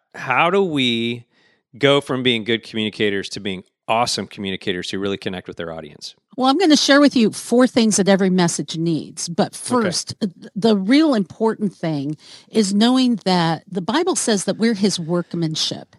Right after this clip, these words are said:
Speaker 1: Mm.
Speaker 2: right? If we're God's workmanship, God doesn't make junk, right? We're
Speaker 1: Mm.
Speaker 2: like a magnum opus of all the incredible things on the planet that you can see.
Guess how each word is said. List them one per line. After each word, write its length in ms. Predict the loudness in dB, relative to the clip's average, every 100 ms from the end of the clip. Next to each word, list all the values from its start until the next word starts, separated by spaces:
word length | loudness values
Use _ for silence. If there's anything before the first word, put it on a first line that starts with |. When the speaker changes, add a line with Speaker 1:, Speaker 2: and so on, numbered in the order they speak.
| _ _ -6
Speaker 1:
Mm. 60 | -2
Speaker 2:
right? 240 | -2 -2 -8 -20 -10
If 160 | -8 -4
we're 320 | -2 -2 -2 -2
God's 260 | 0 0 -2
workmanship, 800 | -4 -2 -4 -2 -2 -6 -10 _ _ -20 _ 0
God 260 | 4 4
doesn't 520 | 4 0 -2 -4 -2
make 320 | 4 4 4 0
junk, 460 | 0 0 -2 -12 -12
right? 360 | -6 -2 -2 -4
We're 420 | -4 -2 0 -2 -4
Speaker 1:
Mm. 120 | -2
Speaker 2:
like 200 | -2 0
a 60 | 0
magnum 680 | 2 2 2 2 0 -2 -2 -2
opus 560 | -2 -4 -14 -8 -8 -10 -18 -8
of 140 | -6 2
all 220 | 2 4
the 180 | 0 -4
incredible 840 | -6 -6 -8 -16 -6 -2 -2 -4 -6
things 380 | -4 -2 -2 -6 -4
on 180 | -2 -2
the 80 |
planet 760 | -6 -14 -16 -6 -2 -2 -4 -8
that 100 | -6
you 120 | -6
can 260 | -4 -4 -2
see. 440 | -4 -4 -2 -2